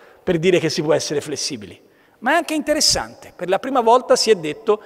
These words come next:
"Le regole in Europa possono cambiare". Il piano degli investimenti, che naturalmente molti contestano, ma che vuol dire che si può tornare a crescere senza stare a ragionare di Keynes e dintorni.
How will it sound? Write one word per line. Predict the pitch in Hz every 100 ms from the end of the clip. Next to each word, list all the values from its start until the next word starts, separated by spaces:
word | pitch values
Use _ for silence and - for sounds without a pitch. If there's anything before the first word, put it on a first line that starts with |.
| - -
"Le | - 226
regole | 220 202 226
in | 226
Europa | 226 196 175 190
possono | 180 - 180 156
cambiare". | 156 143 107 - - - _ _ _ _ - - -
Il | 262 269
piano | - 302 302 285
degli | 269 247
investimenti, | 247 240 240 247 254 240 143 - - - _ _ _ _ _ _ _ _
che | 143
naturalmente | 135 147 139 165 185 156
molti | 151 170 -
contestano, | 120 117 - 180 - - 98 98 - - -
ma |
che | - 381
vuol | 392
dire | 277 294
che | 202 180
si | 202
può | 190 214 240
tornare | 190 170 190 226 175
a |
crescere | - 254 220 170 -
senza | 175 175
stare | - 190 185 160 - - - -
a | 170
ragionare | 175 160 180 190 180 160 156 147
di | 160 156 147
Keynes | 180 185 190 -
e | 165
dintorni. | 165 175 175 143 151 190